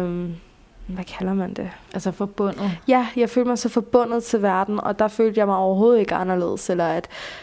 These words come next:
Speaker 1: jeg var mærkelig, eller på en anden måde, end andre er. Men jeg har jo også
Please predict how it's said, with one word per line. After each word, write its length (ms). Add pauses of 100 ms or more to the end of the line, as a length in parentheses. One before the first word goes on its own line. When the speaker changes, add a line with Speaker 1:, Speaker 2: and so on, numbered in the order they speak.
(280)
Speaker 1:
jeg 140
var 420 (920)
mærkelig, 720
eller 120
på 180
en 100
anden 180
måde, 140
end 140
andre 400
er. 260
Men 220
jeg 100
har 80
jo 60
også 220